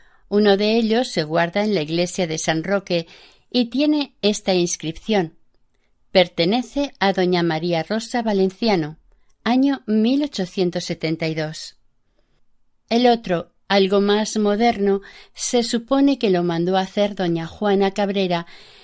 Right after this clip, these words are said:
y se halla en un lado de la capilla mayor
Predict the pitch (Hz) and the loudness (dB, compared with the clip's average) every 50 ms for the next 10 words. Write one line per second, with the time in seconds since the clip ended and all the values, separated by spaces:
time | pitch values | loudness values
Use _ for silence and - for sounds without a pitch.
0 | - _ _ - 226 247 226 - - 240 226 226 247 262 269 277 262 - - 208 | -20 _ _ -4 -4 -2 -2 -2 0 2 2 4 2 2 2 0 -2 0 0 2
1 | 214 214 233 254 262 247 233 226 226 233 262 254 247 226 196 180 175 - 165 - | 2 2 2 2 2 4 4 4 4 4 2 2 2 0 0 -2 -2 -2 -6 -2
2 | - 196 190 185 202 202 202 185 175 165 170 170 175 - - | -2 -2 0 0 0 0 0 0 0 0 -2 -2 -2 -4 -10